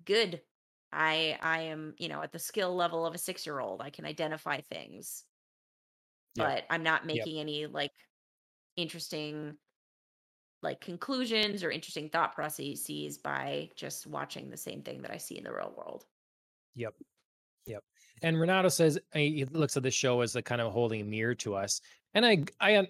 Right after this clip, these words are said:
Speaker 2: I understand that.
Speaker 1: Yeah.
Speaker 2: But that mirror doesn't have to be, it can be a, it can be a funny mirror, it can be a warpy mirror. It doesn't have to be,
Speaker 1: Sure.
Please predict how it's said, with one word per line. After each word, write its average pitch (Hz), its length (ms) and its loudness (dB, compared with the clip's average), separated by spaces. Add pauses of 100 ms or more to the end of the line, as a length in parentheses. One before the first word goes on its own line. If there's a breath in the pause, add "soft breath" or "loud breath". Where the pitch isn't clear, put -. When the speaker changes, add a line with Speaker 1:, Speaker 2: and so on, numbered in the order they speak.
Speaker 2:
I 175 100 6
understand 151 580 4
that. 101 240 0
Speaker 1:
Yeah. 170 220 6 (160)
Speaker 2:
But 143 100 6
that 165 140 8
mirror 156 280 8
doesn't 139 220 6
have 127 280 2
to 127 80 0
be, 120 520 2
it 131 120 -2
can 131 160 0
be 123 140 4
a, 147 180 2
it - 140 -6
can 139 120 0
be 127 100 4
a 113 40 4
funny 123 380 2
mirror, 101 380 -4 (180)
it - 60 -20
can 113 120 -2
be 110 120 4
a 107 80 6
warpy 110 420 4
mirror. 101 400 -2
It - 40 -10
doesn't 110 200 0
have 107 240 2
to 107 80 -4
be, 104 400 -2
Speaker 1:
Sure. - 20 -20